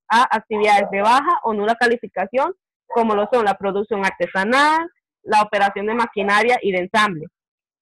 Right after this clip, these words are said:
En las zonas rurales, que es una zona en la que vivo yo, las personas afrodescendientes que desempeñamos un trabajo profesional somos el tan solo uno coma ocho por ciento en el caso de los hombres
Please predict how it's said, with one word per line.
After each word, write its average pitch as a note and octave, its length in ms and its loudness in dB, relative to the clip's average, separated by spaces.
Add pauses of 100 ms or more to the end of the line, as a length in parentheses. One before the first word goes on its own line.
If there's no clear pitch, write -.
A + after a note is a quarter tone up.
(260)
En A3 160 2
las G#3 160 2
zonas B3+ 320 2
rurales, B3+ 580 2
que G3 120 -8
es - 80 -8
una A3+ 200 0
zona A3+ 200 -2
en A#3 60 0
la A#3 120 -2
que G3 80 -4
vivo F3+ 220 -4 (100)
yo, B3+ 140 2 (360)
las A#3+ 200 0
personas A3+ 360 0
afrodescendientes A#3 1000 -2
que F#3+ 100 -2
desempeñamos G3 800 -2
un F#3 140 -8
trabajo A#3+ 480 2
profesional A3 720 -2 (400)
somos A#3+ 300 2
el A#3 180 0
tan F#3+ 240 -2
solo B3+ 440 2
uno C#4 380 0
coma A3 320 2
ocho A#3+ 240 -4
por G3+ 160 -8
ciento C4+ 420 -2
en G#3 120 0
el G3+ 160 -2
caso A3+ 240 0
de B3+ 100 2
los G3 220 -2
hombres D#4 320 -2